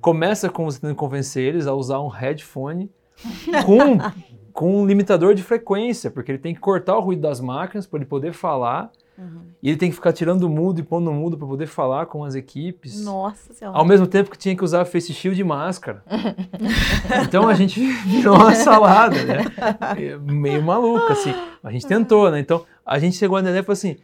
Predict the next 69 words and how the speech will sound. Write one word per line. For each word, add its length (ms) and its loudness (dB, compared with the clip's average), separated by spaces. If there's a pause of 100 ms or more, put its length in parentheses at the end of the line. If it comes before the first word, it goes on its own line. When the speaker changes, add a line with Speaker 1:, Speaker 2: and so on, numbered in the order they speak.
(160)
Speaker 1:
"Vamos 180 0
botar 240 0
um 100 -4
capacete 640 -2
com 100 -8
uma 160 -2
GoPro 500 2
em 100 -4
cada 340 0
um, 80 0 (520)
pra 80 -6
eles 140 0
poderem 440 4
ver 140 4
o 100 2
ponto 200 0
de 80 0
Speaker 2:
Interessante. 60 0 (240)
Speaker 1:
vista, 220 -2
assim." 180 -2
Speaker 2:
Aham. 140 -2 (320)
Speaker 1:
Aí 300 2
eu 100 -2
conversei 380 -2
com 40 -12
o 20 -4
pessoal 180 -4
e 60 -6
falei 160 -6
assim, 120 -4
"Vamos, 360 -4
como 140 -8
é 40 -8
que 60 -4
a 60 0
Fórmula 340 -2
um 140 -4
trabalha?" 540 -4 (120)
Aí 100 -6
tá 80 -2
todo 140 -4
mundo 220 2
de, 80 0
porque 160 -4
é 40 4
o 20 0
barulhento, 540 2
né? 100 -2
Como 100 -4
é 40 -4
que 60 0
eles 80 -2
conversam? 500 0
Speaker 2:
Uhum. 60 -2
Speaker 1:
Eles, 80 -6
"Ah, 40 -6
eles 120 -6
usam 180 -4
um 40 -8
fone. 540 -4 (280)
Como 160 -8
é 20 -8
que 40 -10
transmite 360 -2
o 20 -4
som? 360 -6
É 40 -6
rádio 280 -4
frequência?" 800 -8